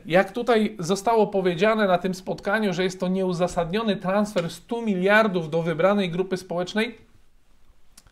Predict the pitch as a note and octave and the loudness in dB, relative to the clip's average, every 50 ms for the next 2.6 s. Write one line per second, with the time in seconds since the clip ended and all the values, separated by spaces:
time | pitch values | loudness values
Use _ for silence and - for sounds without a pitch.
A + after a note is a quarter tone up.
0 | - - _ _ _ - _ _ - - - G3 G#3 G#3 D#3+ A2 E2+ D#2+ D#2 - | -20 -20 _ _ _ -20 _ _ -18 -6 0 4 6 6 6 4 0 -2 -6 -10
1 | - - _ _ _ _ _ _ _ _ _ _ _ _ _ _ _ _ _ - | -16 -20 _ _ _ _ _ _ _ _ _ _ _ _ _ _ _ _ _ -14
2 | - - A#3 A3 G3+ D#3+ A2+ F2+ E2+ E2 - | -8 -4 0 0 0 0 0 -2 -4 -6 -8